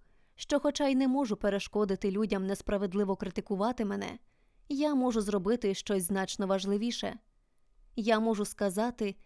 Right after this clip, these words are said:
як я відреагую на несправедливі звинувачення. Давайте все розставимо по місцях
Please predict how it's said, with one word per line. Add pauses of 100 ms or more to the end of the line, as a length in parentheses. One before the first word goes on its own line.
(240)
як
я
відреагую
на
несправедливі
звинувачення. (1200)
Давайте
все
розставимо
по
місцях